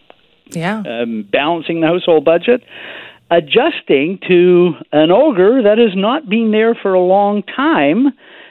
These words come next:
Speaker 2: and one that, frankly, governments don't seem to know how to solve because the solutions from past practice are not very pleasant for a lot of people.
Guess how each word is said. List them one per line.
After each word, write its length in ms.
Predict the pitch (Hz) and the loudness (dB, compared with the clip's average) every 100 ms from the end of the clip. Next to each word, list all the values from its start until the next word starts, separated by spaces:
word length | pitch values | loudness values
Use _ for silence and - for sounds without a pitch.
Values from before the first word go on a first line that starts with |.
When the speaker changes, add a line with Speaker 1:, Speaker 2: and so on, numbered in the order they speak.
| _ - | _ -4
Speaker 2:
and 320 | 170 180 170 | -2 -2 0
one 460 | 165 196 240 254 | 2 2 2 0
that, 280 | 208 190 196 - - _ - _ - 101 - | 2 0 -2 -8 -20 _ -20 _ -20 -14 -6
frankly, 580 | 160 214 - 123 156 | -4 -4 -2 0 0
governments 600 | - 131 135 165 160 165 - 113 | 0 -2 0 0 -2 -4 -10 -2
don't 340 | 135 147 165 - - | 0 0 -4 -14 -4
seem 360 | 151 147 151 151 | 0 0 0 -6
to 100 | - | -4
know 460 | 127 131 135 135 143 _ - | -2 0 0 0 -4 _ -10
how 460 | 139 131 131 135 - - | -4 -2 -2 -4 -6 -4
to 340 | 127 123 120 - - - | -2 -2 -4 -10 -10 -2
solve 520 | 196 247 175 185 277 - - - - - _ | 2 2 4 4 2 -2 -20 -20 -20 -20 _
because 520 | 143 143 - 139 151 139 - | -4 -2 -2 0 0 -4 -10
the 140 | 131 - | -10 -4
solutions 680 | 131 147 262 - 117 139 240 - | -2 2 2 2 0 -2 -4 -8
from 160 | - 87 | -12 -12
past 380 | - 214 202 - | -10 -10 -12 -16
practice 560 | - - - - 87 - - - - | -18 -20 -12 -6 -6 -8 -16 -12 -4
are 460 | 117 120 131 131 - - - - _ _ | 0 2 2 0 -4 -20 -20 -20 _ _
not 280 | 101 127 254 - | -8 -6 -6 -4
very 300 | 139 175 180 | -2 0 -2
pleasant 580 | 175 - 269 208 95 123 - | -4 -4 -4 -6 -10 -12 -8
for 120 | 123 | -4
a 60 | 117 | -2
lot 200 | 127 147 | -2 -2
of 60 | |
people. 340 | - 113 - | -4 -8 -10